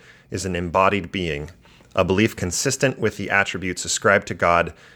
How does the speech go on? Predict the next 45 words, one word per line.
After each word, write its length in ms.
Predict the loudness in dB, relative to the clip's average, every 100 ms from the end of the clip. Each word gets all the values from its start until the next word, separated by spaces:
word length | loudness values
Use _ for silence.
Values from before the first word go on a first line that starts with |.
| _
by 160 | 0 2
many 320 | 4 4 2
early 320 | 0 2 0
Christians. 720 | 0 -2 0 -6 -6 -6 -8 -8 _ -10
This 240 | 0 2 4
Latter-day 340 | 4 4 2
Saint 320 | 0 0 0
belief 540 | 0 2 0 -2 -8 -6
differs 480 | -2 2 2 2 0
from 300 | -6 0 0
the 60 | 0
post-New 880 | 2 2 2 -6 -14 _ -2 -2
Testament 540 | 0 -2 0 -4 -4 -6
creeds. 640 | -2 0 0 -4 -6 -6 -12 _ _ _ 0
All 100 | 4
right, 260 | 4 2 -4 -10
we 80 | 0
gotta 140 | 0
talk 200 | 2 -2
about 200 | 0 -2
that 160 | -2 -2
one 80 |
a 20 | -6
little 160 | -6
bit. 160 | -4 -4
In 120 | -4
fact, 360 | 0 2 2 -4
we 140 | -6
could 200 | -2 0
refer 300 | 0 2 2
the 60 | 4
listener, 440 | 2 2 2 4
if 220 | 4 2
you, 160 | -2 -2
if 120 | -2 0
you're 140 | 2
listening 320 | 2 0 -2
to 80 | 0
this 240 | 2 2
and 140 | 0 -2
have 180 | -2 0
not 180 | 0
listened 280 | 0 -4 -6
to 160 | -4 2
our 260 | 4 2